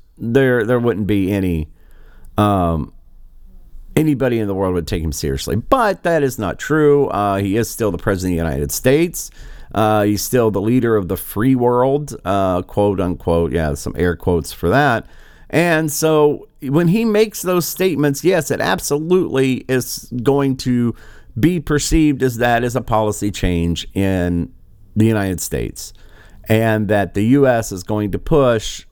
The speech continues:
and push and push back until Putin's taken out of office.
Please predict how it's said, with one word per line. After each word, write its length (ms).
and 200
push 380
and 160
push 240
back 400
until 440
Putin's 360
taken 240
out 120
of 120
office. 420